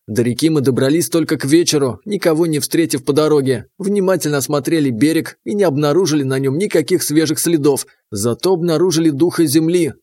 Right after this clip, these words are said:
Он сидел, прислонясь каменной спиной к вековой сосне. Лицо духа было печальным. Ну, насколько может быть печальной каменная физиономия?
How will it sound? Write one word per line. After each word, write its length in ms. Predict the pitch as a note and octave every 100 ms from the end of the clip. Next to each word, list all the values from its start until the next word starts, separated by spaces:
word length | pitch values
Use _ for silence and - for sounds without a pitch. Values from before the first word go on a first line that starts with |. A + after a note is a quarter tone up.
| -
Он 160 | G#3
сидел, 480 | E3+ F3 C#3+ D#3+ F3
прислонясь 560 | C3+ C3 C3+ C#3 E3 D#3
каменной 400 | - E3 D3 C#3
спиной 380 | - C#3 F#3 F3
к 60 |
вековой 400 | C#3 C3+ D3+ E3
сосне. 580 | D#3+ F3 - E3 C#3 - _ _ -
Лицо 380 | G#2+ A#2 E3+ F#3
духа 340 | B2 E3 -
было 320 | D3+ D3 D3+
печальным. 680 | C#3+ D#3+ - E3 C#3+ C3+ B2+ - _
Ну, 220 | G#3+ A3
насколько 500 | F3+ D#3+ - G3 D3+
может 280 | D3 D#3 C#3+
быть 180 | C#3 D3
печальной 480 | G#3 - E3 C#3 B2+
каменная 400 | E3 D3 C#3 C#3
физиономия? 800 | D3+ C3+ E3 D#3+ C#3+ C3 A2